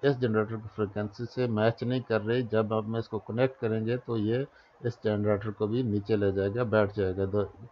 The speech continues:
हमारी जो, अ, जो, अ, पावर प्लांट है वो, अ, ब्लैकआउट पे चला जाएगा।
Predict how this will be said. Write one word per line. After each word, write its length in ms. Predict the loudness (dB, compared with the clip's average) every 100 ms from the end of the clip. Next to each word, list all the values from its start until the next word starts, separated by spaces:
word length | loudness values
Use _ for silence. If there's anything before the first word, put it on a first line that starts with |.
| -20 -20 _
हमारी 320 | 0 4 6 4
जो, 440 | 4 4 4 0
अ, 800 | -2 0 2 4 4 2 2 0
जो, 240 | -2 -2
अ, 480 | -4 _ -4 -2 -2 4
पावर 200 | 4 4
प्लांट 340 | 2 0 2
है 60 | 2
वो, 300 | 4 2 -2 _ -20 -20 _
अ, 120 | 2 2
ब्लैकआउट 600 | 6 8 8 8 2 2
पे 80 |
चला 280 | -4 -2 -2
जाएगा। 400 | -2 -6 -8 -12